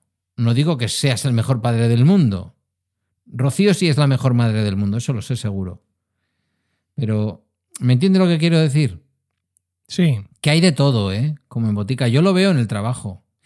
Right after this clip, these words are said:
Speaker 1: Mira, una pregunta, una pregunta y acabo, que me estoy enrollando mucho.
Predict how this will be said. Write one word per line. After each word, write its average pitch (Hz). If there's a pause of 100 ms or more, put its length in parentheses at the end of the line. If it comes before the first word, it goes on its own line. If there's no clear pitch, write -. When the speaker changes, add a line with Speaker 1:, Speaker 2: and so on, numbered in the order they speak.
(140)
Speaker 1:
Mira, 175
una 208
pregunta, 190 (840)
una 185
pregunta 120
y 107
acabo, 107
que -
me 113
estoy 139
enrollando 113
mucho. 95